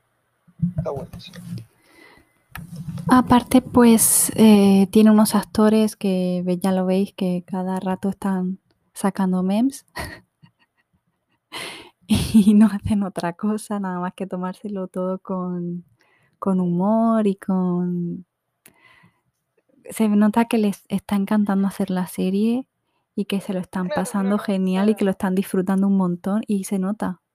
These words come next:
Speaker 2: se nota.
Speaker 3: Eso es lo más importante para los actores, cuando lo disfrutan, se nota muchísimo en el resultado de sus actuaciones.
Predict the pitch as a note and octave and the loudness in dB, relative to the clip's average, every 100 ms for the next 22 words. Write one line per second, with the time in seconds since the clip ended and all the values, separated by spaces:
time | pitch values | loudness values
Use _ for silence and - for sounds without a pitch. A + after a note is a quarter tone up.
0 | _ - F#3 F#3+ - A#3 A#3+ B3+ B3 A#3+ | _ -6 -4 -4 -6 -10 -10 -12 -10 -10
1 | A#3+ B3 B3 A#3+ A3+ A3+ A#3+ A#3 A3+ G#3+ | -10 -10 -10 -10 -12 -12 -12 -6 -4 -4
2 | G#3 G3 - G#3+ G#3 G3+ F#3+ F#3 F#3+ G3 | -6 -8 -6 -6 -6 -10 -14 -10 -8 -8
3 | F#3+ - A3 B3 D4 C4+ G3+ F#3 - F#3+ | -10 -10 -2 -2 0 -2 -4 -8 -14 -20
4 | F#3 G#3+ G#3+ - G#3 - G3+ F#3+ F#3 _ | -14 -10 -10 -10 -12 -14 -14 -16 -18 _
5 | _ _ - - - _ _ _ - E3+ | _ _ -10 -10 -14 _ _ _ -20 -20
6 | - _ _ _ - - _ _ _ _ | -20 _ _ _ -14 -14 _ _ _ _
7 | - G#3 G3 F#3+ F#3+ G#3 - G#3+ G#3+ G#3 | -16 -10 -10 -10 -8 -10 -2 0 2 2
8 | G3+ G3 G3 G3+ G#3 G#3+ - G#3 G3+ A3 | 0 -2 -4 -8 -12 -14 -12 -14 -10 -12
9 | G#3 | -12